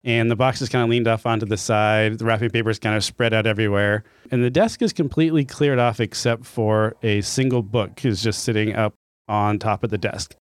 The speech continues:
And when that happens and when you're looking at that, you hear a knock on the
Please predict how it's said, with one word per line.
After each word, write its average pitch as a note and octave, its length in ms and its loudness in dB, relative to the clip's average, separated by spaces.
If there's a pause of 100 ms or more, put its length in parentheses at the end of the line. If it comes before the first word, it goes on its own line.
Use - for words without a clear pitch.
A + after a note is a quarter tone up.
(200)
And A#2 180 0
when E3+ 320 2
that C3 320 0
happens A2+ 480 0
and A2+ 100 0
when A#2+ 80 4
you're A#2 120 2
looking A#2 260 0
at G2+ 140 0
that, G2+ 280 0
you A#2 140 0
hear C3 640 2 (140)
a B2 80 -2
knock B2 480 2
on A2+ 300 2
the G#2+ 460 0